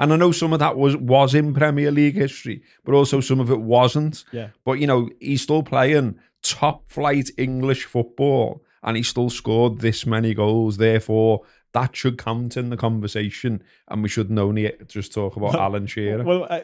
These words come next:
Speaker 2: the funniest thing I think comes with that when,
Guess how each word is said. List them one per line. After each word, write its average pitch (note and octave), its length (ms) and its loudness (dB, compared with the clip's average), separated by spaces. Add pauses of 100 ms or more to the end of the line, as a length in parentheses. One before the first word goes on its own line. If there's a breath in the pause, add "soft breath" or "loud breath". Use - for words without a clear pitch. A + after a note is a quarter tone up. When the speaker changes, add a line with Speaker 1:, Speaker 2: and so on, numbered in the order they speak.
Speaker 2:
the A3 80 -8
funniest F3 400 -2
thing E3+ 160 -4
I D#3+ 100 0
think C#3 300 -6 (180)
comes C#3+ 360 -6
with D#3 160 -8
that D3 260 -6
when, C3+ 240 -6